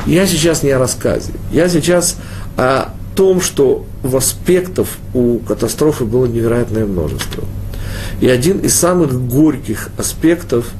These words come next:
об этом вспоминает еврей уже достаточно пожилой, лет тридцать назад. Ему четырнадцать лет,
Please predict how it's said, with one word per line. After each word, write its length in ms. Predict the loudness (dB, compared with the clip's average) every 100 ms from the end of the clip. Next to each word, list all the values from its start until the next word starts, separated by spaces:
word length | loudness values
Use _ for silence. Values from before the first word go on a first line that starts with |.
| -10 -10 -10 -10 -10 -10 -10 -10 -8 -6 -4
об 140 | 0
этом 220 | 2 0
вспоминает 640 | -2 -2 0 2 2 0 -4
еврей 360 | -2 2 4 2
уже 220 | 2 0
достаточно 540 | 0 0 0 0 -2 -4
пожилой, 500 | 0 2 4 2 0 -6 -4
лет 260 | 0 0 0
тридцать 420 | 0 2 -2 -2
назад. 460 | 0 2 2 0 -4 -8 -10 -10 -8 -8 -6 -4
Ему 280 | 2 2 2
четырнадцать 640 | 2 0 2 0 0 -2 2
лет, 280 | 2 2